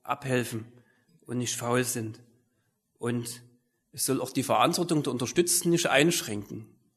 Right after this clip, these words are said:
Ja, wir denken an diese jungen Witwen, ne? Das würde die, deren Verantwortung einschränken, wenn Timotheus ihnen eine Rente bezahlt hätte.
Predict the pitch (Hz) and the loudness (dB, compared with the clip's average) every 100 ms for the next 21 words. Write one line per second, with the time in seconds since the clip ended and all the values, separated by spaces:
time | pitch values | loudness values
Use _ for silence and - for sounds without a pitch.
0 | _ _ - 120 135 127 131 127 127 123 | _ _ -6 -4 -2 0 0 0 -2 -4
1 | 123 120 123 98 139 165 131 117 117 - | -4 -4 -4 0 4 6 6 2 -4 -8
2 | 117 - 123 123 - 117 - 131 127 117 | -8 -8 -8 -8 -8 -8 -8 -6 -6 -4
3 | 120 - 123 123 131 - 107 135 - 120 | -6 -6 -2 -2 -2 -4 -6 -6 -8 -10
4 | - 120 151 - 143 175 185 190 - - | -4 -4 -4 -2 -2 -2 -2 -4 -6 -20
5 | - - 127 131 127 131 131 135 135 127 | -20 -6 0 0 2 4 6 4 2 0
6 | - - - _ - 135 120 123 107 113 | -4 -10 -20 _ -2 -2 0 0 0 0
7 | 127 117 113 107 113 123 123 127 120 | -2 -6 -4 0 0 0 -4 -4 -6